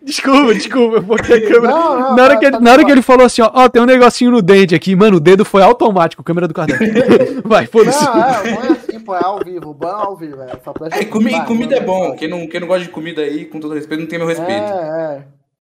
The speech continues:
Speaker 2: Mano, é porque
Speaker 3: Mas
Speaker 2: eu não tinha comido nada, eu comi antes de começar o podcast, tá, pessoal?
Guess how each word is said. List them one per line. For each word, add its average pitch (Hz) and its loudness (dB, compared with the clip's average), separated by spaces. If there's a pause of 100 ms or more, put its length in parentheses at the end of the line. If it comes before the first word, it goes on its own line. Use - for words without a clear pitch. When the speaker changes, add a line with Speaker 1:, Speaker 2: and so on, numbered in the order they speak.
(140)
Speaker 2:
Mano, 170 -4
é 151 -6
porque 143 -10
Speaker 3:
Mas 147 -6
Speaker 2:
eu 143 -10
não 175 -16
tinha 175 -20
comido 175 -12
nada, 165 -6
eu 143 -16
comi 151 -16
antes 147 -14
de 165 -10
começar 165 -10
o 156 -10
podcast, 165 -12
tá, 123 -16
pessoal? - -16